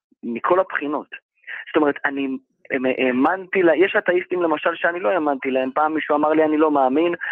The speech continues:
אמר לי, "תשכנע אותי", וזה, אמרתי לו, "אתה מאמין?" אחרי שנתיים פגשתי אותו, הוא אמר לי, "אני מאמין, הכל בסדר".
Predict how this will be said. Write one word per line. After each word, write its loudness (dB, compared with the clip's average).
אמר 2
לי, -2
"תשכנע 0
אותי", 0
וזה, 2
אמרתי 0
לו, 4
"אתה -2
מאמין?" 0
אחרי -2
שנתיים 0
פגשתי -2
אותו, -2
הוא 4
אמר 2
לי, 2
"אני -2
מאמין, -2
הכל -2
בסדר". -12